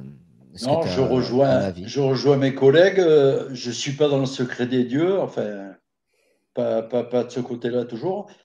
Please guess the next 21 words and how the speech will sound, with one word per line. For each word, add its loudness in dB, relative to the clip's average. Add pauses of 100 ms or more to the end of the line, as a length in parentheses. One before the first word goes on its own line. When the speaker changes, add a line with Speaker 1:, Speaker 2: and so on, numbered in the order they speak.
(180)
Speaker 2:
Et, -4
et, -8 (880)
ouais, 0
c'est -4
bizarre 0
parce -4
que, -2 (420)
bon, 0
après, 0
on 2
sait -4
qu'il -4
est, -2
il -6
aime -4
le -2
football. -4 (180)
Qu'il -8
vienne 4
en 8
famille, -2